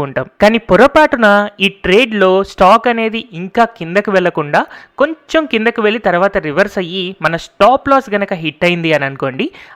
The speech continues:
అలాంటప్పుడు ఫస్ట్ మనం ఒక లాస్‌లో ఎగ్జిట్ అవుతాం. అయితే మనం ఇలా ఎగ్జిట్ అయిన తర్వాత మార్కెట్ మళ్ళీ రివర్స్ డైరెక్షన్‌లో పడిపోతూ వెళ్ళి మనం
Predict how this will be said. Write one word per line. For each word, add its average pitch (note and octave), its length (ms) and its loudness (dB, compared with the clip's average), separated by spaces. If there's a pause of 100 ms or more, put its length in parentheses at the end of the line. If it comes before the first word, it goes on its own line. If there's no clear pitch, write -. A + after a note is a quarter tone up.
(120)
అలాంటప్పుడు A3 520 0 (200)
ఫస్ట్ - 340 -2 (160)
మనం F3+ 160 0 (200)
ఒక E3+ 100 -6 (140)
లాస్‌లో C#3+ 440 0
ఎగ్జిట్ C#3+ 300 -4
అవుతాం. C3 200 -6 (260)
అయితే A3+ 160 0 (100)
మనం G3 160 0 (140)
ఇలా G3 140 2 (120)
ఎగ్జిట్ A#3 320 -4
అయిన G#3+ 140 0 (100)
తర్వాత C3+ 200 0 (380)
మార్కెట్ A3+ 460 0
మళ్ళీ A3+ 260 2
రివర్స్ A#3 300 0
డైరెక్షన్‌లో G#3+ 460 2 (240)
పడిపోతూ F#3+ 380 2 (100)
వెళ్ళి D#3 200 0 (380)
మనం A3 160 4